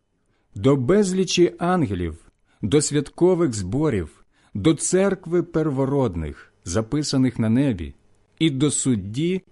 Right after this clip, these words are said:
всіх, Бога, до духів праведників, що вже дійшли до досконалості, і до Ісуса, посередника Нового Завіту,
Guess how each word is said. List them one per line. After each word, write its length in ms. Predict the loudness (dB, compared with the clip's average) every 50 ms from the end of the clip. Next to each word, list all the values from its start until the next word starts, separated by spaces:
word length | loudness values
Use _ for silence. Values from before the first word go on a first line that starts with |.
| _ _ _ _
всіх, 560 | -14 -12 -10 -6 -4 -4 -4 -4 -6 -12 _ _ _ _ _ _ _ _ _ _ _ _
Бога, 640 | -10 -6 -2 0 2 4 4 2 0 -2 -8 -10 -12 -16 _ _ _ _ _ _ _ _ _ _ _ _ _ _ _ _
до 200 | 0 2 2 2
духів 500 | 2 2 0 0 0 0 0 -2 -2 -2
праведників, 960 | -4 -2 0 0 0 0 0 -2 -2 -4 -6 -4 -4 -6 -6 -6 -12 _ -20 _ _ _ _
що 280 | -10 -4 0 2 2 2
вже 260 | 4 4 4 4 4
дійшли 440 | 4 2 0 0 0 2 2 2 2
до 120 | 0 -2
досконалості, 1080 | -2 -2 -4 -4 -2 0 2 2 2 2 2 0 -2 -2 -4 -8 -10 -10 -10 -10 -10 -12 _ _ _ _ _ _ _ _ -4
і 120 | -4 -2
до 160 | 0 0 0
Ісуса, 680 | 0 0 -2 -2 -2 0 0 0 0 -2 -6 -10 -12 -12 -16 _ _ _ _ _ _ _
посередника 840 | -4 -4 -2 0 0 0 2 2 0 0 0 -2 -4 -2 -2 -2 -2 0
Нового 440 | -2 -2 -2 -2 -2 0 -2 -2
Завіту, 600 | -2 -2 -2 -2 0 0 0 0 -2 -6 -8 -8